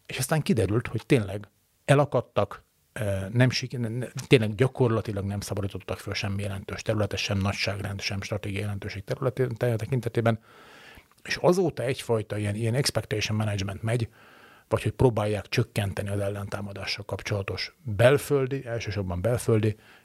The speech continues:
és külföldi várakozásokat is. Hogy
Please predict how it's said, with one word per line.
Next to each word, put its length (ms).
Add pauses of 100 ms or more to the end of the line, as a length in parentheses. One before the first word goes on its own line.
és 200
külföldi 420
várakozásokat 760
is. 220 (420)
Hogy 260